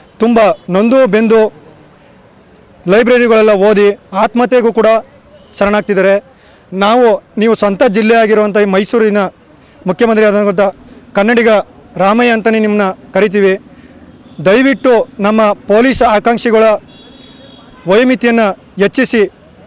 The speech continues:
ಬೇರೆ ರಾಜ್ಯದಲ್ಲಿ ಯಾವ ರೀತಿ ವಯೋಮಿತಿ ಇದೆ ಆ ವಯೋಮಿತಿಯನ್ನು ಹೆಚ್ಚಿಸಿ ಕೊಡ್-, ಕೊಡಬೇಕು. ಸಾಮಾನ್ಯ ವರ್ಗಕ್ಕೆ ಮೂವತ್ತು ವರ್ಷ, ಎಸ್ ಸಿ ಎಸ್ ಟಿ ಒ ಬಿ ಸಿಗೆ ಮೂವತ್ತ್ಮೂರು ವರ್ಷ ವಯೋಮಿತಿಯನ್ನು ಹೆಚ್ಚಿಸಿ,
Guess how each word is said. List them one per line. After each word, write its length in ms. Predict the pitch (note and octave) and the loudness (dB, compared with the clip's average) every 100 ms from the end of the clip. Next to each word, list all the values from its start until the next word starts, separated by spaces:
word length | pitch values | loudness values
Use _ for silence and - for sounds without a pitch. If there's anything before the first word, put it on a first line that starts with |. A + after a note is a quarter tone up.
| - - - D3 E3 F3 | -20 -20 -20 -12 -8 -4
ಬೇರೆ 360 | D3 B3 C#4 | 0 2 2
ರಾಜ್ಯದಲ್ಲಿ 360 | B3+ G#3 A#3+ G#3 | 0 0 0 2
ಯಾವ 180 | F#3+ B3 | 2 0
ರೀತಿ 180 | A3 | 0
ವಯೋಮಿತಿ 380 | A3+ G#3 A3+ G#3 | 0 0 0 0
ಇದೆ 280 | G#3+ G3+ F3 - - - - G3+ | 0 0 -2 -8 -20 -20 -8 0
ಆ 100 | G#3+ | 2
ವಯೋಮಿತಿಯನ್ನು 520 | A3 A#3 G#3+ A#3 G#3+ | 2 0 0 0 0
ಹೆಚ್ಚಿಸಿ 300 | E3+ A#3 - | -2 -4 -2
ಕೊಡ್-, 320 | G#3 G3 - | -4 -6 -4
ಕೊಡಬೇಕು. 520 | G3+ G3+ A3 G3+ G#3 - - - - - - | 0 0 0 0 -2 -6 -20 -20 -20 -20 -6
ಸಾಮಾನ್ಯ 340 | G3+ A3+ C#4 C4+ | -2 0 2 2
ವರ್ಗಕ್ಕೆ 340 | B3+ A#3 A#3 | 2 0 0
ಮೂವತ್ತು 320 | G#3+ A3 A#3 | 0 0 0
ವರ್ಷ, 140 | A3 G3+ G3+ - - | -2 0 -2 -4 -4
ಎಸ್ 140 | G3 F#3 | -4 0
ಸಿ 80 | C4 | 0
ಎಸ್ 160 | B3+ | 0
ಟಿ 80 | A#3+ | 0
ಒ 100 | A3+ | 0
ಬಿ 120 | G#3 | 0
ಸಿಗೆ 180 | - G#3 | -2 -2
ಮೂವತ್ತ್ಮೂರು 440 | G3+ G#3+ G#3+ G#3 | 0 0 0 -2
ವರ್ಷ 180 | G3+ - G3+ G3 - - - G3 | -2 -2 -4 -4 -12 -20 -6 0
ವಯೋಮಿತಿಯನ್ನು 760 | A#3 B3 A#3 A3 G3+ F3+ F#3+ | 0 0 0 0 -2 -4 -4
ಹೆಚ್ಚಿಸಿ, 500 | G3+ C4 - A3+ | -2 -2 0 -2